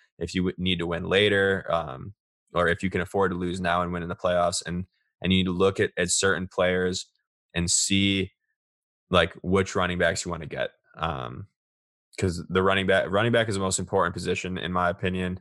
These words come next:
I'll continue to say that, and I think it wins championships. So I do, I do think Clyde, uh, you know, as, he's got top ten value right now, technically, but I don't, I don't contin-,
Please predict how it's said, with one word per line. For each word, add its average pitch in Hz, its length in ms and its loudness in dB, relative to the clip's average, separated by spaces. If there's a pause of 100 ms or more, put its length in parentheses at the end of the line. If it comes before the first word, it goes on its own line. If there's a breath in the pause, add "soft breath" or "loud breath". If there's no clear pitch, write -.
(340 soft breath)
I'll - 120 2
continue 92 400 0
to 90 40 -2
say 92 220 2
that, 92 200 4
and 82 80 -2
I 87 60 -4
think 90 220 -6
it 85 100 -2
wins 87 220 -6
championships. 87 880 -4 (540 soft breath)
So 87 420 4 (1000)
I 104 80 4
do, 101 140 4
I 101 100 4
do 107 160 2
think 104 200 -2
Clyde, 98 500 2
uh, 90 300 0
you 87 60 -4
know, 85 100 -4
as, 90 260 -4
he's 92 180 -6
got 87 160 0
top 98 220 2
ten 98 280 0
value 90 360 0
right 87 200 0
now, 87 180 -2
technically, 90 640 -4 (420 soft breath)
but 85 260 4
I 87 100 2
don't, 90 240 0
I 90 80 -2
don't 92 180 -2
contin-, 87 420 -4